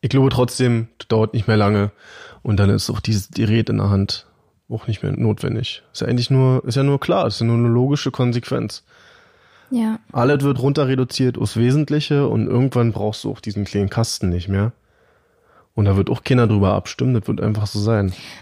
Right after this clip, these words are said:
Speaker 2: Wenn ich mir überlege, wie früher, ich hab mich mit, neulich mit meiner Oma, die war zu Besuch,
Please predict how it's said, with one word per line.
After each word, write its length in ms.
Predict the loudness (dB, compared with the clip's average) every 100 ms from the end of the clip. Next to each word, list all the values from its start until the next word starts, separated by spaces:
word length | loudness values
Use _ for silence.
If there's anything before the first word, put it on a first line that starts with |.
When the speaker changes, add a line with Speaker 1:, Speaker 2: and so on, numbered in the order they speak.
| -6
Speaker 2:
Wenn 140 | -6
ich 180 | -4 0
mir 120 | 0
überlege, 500 | 2 0 0 2 2
wie 120 | 0
früher, 340 | -4 -4 0 0
ich 160 | -2
hab 80 | -6
mich 180 | -6 -6
mit, 120 | -2
neulich 320 | 0 0 -2
mit 100 | -6
meiner 300 | -2 0 0
Oma, 240 | 0 2 2
die 160 | 0
war 160 | -2 -4
zu 140 | -8 -4
Besuch, 440 | 0 2 0 -4